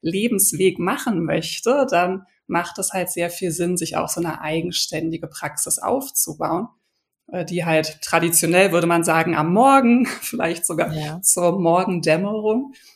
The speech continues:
Speaker 1: Aber das kann natürlich auch im heutigen Leben, jeder Lebensweg ist anders, vielleicht macht es auch jemand abends, aber einfach wirklich eine regelmäßige Praxis und wo auch gar nicht immer ein Lehrer dabei sein muss, sondern auch wirklich mal ganz für sich zu üben.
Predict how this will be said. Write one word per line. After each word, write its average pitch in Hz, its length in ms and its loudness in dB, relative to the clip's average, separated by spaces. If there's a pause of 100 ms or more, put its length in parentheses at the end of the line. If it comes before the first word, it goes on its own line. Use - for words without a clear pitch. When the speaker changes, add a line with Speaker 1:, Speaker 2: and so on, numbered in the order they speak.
(160)
Speaker 1:
Aber 170 480 -2
das 160 180 -4
kann 165 180 -4
natürlich 165 460 -4
auch - 120 -6
im 156 120 -2
heutigen 160 360 -2
Leben, 175 420 0
jeder 165 240 -4
Lebensweg 165 520 -6
ist - 160 -10
anders, 175 420 0
vielleicht 165 280 -8
macht 160 180 -10
es - 120 -10
auch 165 140 -8
jemand 165 280 -8 (100)
abends, 208 560 -4 (340)
aber 170 140 0
einfach 165 260 2
wirklich 190 300 0
eine 180 120 0
regelmäßige 202 640 2
Praxis 208 460 0
und 196 160 -2
wo 208 80 2
auch 190 180 0
gar 190 240 0
nicht 214 220 -8 (240)
immer 202 200 0
ein 196 120 2
Lehrer 202 260 2
dabei 196 540 0
sein 147 280 -2
muss, 180 240 -2
sondern 185 280 -2
auch 180 240 -2
wirklich 214 300 -4
mal 208 100 -2
ganz 202 300 0
für 196 120 -6
sich 247 320 -6
zu - 240 -4
üben. 233 460 -6